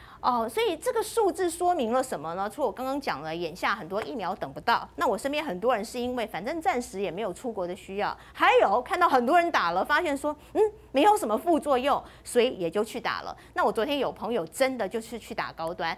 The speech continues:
他本来想说呢，打气这么低迷，十分钟以内轻松解决，结果没有哎，他到现场还等了大概半个小时，所以哎，高端起死回生啦，这一波，海翔。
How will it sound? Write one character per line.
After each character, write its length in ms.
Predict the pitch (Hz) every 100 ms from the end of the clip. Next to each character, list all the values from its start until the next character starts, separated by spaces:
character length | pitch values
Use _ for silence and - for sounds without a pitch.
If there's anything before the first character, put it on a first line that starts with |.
| - -
他 80 |
本 160 | 392 285
来 140 | 233
想 240 | 359 180 180
说 240 | 254 262
呢， 160 | 233 220 -
打 180 | - 214 -
气 240 | 403 320
这 260 | - 415 339
么 160 | 233
低 320 | 214 277 277
迷， 320 | 277 185 208 -
十 260 | - 226 311
分 180 | 330 330
钟 160 | 330 294
以 80 |
内 160 | 175 240
轻 260 | - 269 277
松 180 | 262
解 160 | 269 165
决， 260 | 139 151 165 - -
结 80 | 440
果 60 | 440
没 220 | 349 392
有 120 | 294
哎， 180 | 185 175 -
他 80 | 427
到 160 | 427 427
现 220 | 466 339
场 180 | 359 240
还 160 | 240
等 240 | 240 262 214
了 100 | 226
大 140 | 359
概 100 | 349 320
半 340 | - 427 285
个 100 | 277
小 320 | 254 220 156
时， 400 | 180 - 175 208 - -
所 160 | - 415
以 240 | 453 254 233 - -
哎， 220 | 381 302 - -
高 160 | 370 403
端 180 | 403 -
起 240 | - 277
死 140 | 269 208
回 200 | 175 180
生 220 | 214 208
啦， 160 | 170 -
这 100 | 190
一 60 |
波， 300 | 185 175 180 208
海 80 | 165
翔。 240 | 151 117